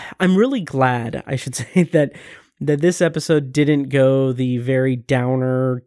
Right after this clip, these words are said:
dour kind of dark path that so many episodes previous to this have been doing, like these dark twists of fate and everything, um, punishing, punishing evildoers kind of thing. I was really,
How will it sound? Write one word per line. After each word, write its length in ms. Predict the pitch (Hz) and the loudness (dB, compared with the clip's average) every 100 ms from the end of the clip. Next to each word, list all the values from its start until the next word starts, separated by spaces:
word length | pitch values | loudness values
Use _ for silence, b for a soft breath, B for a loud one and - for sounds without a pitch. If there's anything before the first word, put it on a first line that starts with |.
| - | -4
dour 640 | 127 123 131 131 131 127 - | -4 0 0 0 -2 -4 -6
kind 320 | 139 135 131 | -2 0 0
of 380 | 131 120 131 131 | 0 -2 -6 -2
dark 480 | 135 131 127 - - | 0 0 -2 -10 -10
path 420 | 135 131 123 - | -4 -2 -2 -4
that 380 | 139 131 127 127 B B | -6 -2 -2 -6 B B
so 300 | B - 285 | B -2 0
many 240 | 269 233 180 | 2 2 0
episodes 460 | 156 151 165 147 131 | 0 -2 0 -2 -2
previous 500 | 151 147 143 135 - | -4 -2 -2 -2 -4
to 120 | 131 | -4
this 260 | 131 127 | -2 -2
have 300 | 135 131 127 | -4 -6 -4
been 280 | 135 131 127 | -2 0 0
doing, 360 | 123 131 127 127 | 0 -2 -2 -4
like 220 | 131 131 | -4 -2
these 180 | 151 135 | -2 0
dark 280 | 151 156 - | 0 -2 -4
twists 340 | 165 156 - | -4 -4 -4
of 80 | 131 | -8
fate 320 | - 170 165 | -2 -2 -2
and 180 | - 139 | -4 -6
everything, 640 | - 139 135 127 123 110 - B B B B B | -4 -4 -4 -6 -8 -8 -14 B B B B B
um, 540 | 139 135 127 120 123 - _ _ _ _ _ _ - - | 0 2 2 0 -2 -10 _ _ _ _ _ _ -18 -10
punishing, 920 | - 175 170 170 160 156 151 147 - | -4 0 0 2 2 2 2 0 -4
punishing 540 | - 170 170 165 151 | -4 0 0 0 -2
evildoers 680 | 156 165 147 139 135 139 131 | 0 0 0 0 0 0 -2
kind 200 | - 139 | -4 -2
of 100 | 131 | -2
thing. 280 | 139 127 127 B B B B | -2 -2 -4 B B B B
I 160 | 170 214 | -2 0
was 260 | 226 190 147 | 2 0 -2
really, 760 | 131 139 156 151 143 139 131 | -2 0 2 4 2 0 -2